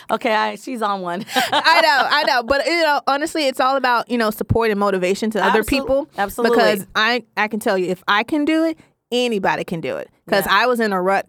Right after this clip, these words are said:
Speaker 2: couple, you know, years ago. I was ready to just move back and be done with the industry and everything. But once you change your mindset and get, uh,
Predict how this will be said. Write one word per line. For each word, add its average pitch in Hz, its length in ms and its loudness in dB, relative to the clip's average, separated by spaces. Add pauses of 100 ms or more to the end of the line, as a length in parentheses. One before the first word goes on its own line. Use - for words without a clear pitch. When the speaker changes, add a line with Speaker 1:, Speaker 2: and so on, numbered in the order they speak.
Speaker 2:
couple, 196 460 -2
you 208 100 -2
know, 190 140 2
years 185 280 0
ago. 185 140 -2
I 185 180 4
was 254 140 -2
ready 190 180 0
to 180 140 -2
just 180 260 -6
move 170 280 -6
back 226 320 0
and 180 80 -6
be 170 120 -8
done 190 300 0
with 185 120 -4
the 165 60 -8
industry 208 520 -4
and 185 80 -4
everything. 175 500 -8
But 170 300 0 (340)
once 214 400 0
you 226 160 0
change 208 400 -2
your 190 100 -2
mindset 214 600 0
and 180 180 -6
get, 185 180 -2 (220)
uh, 175 320 0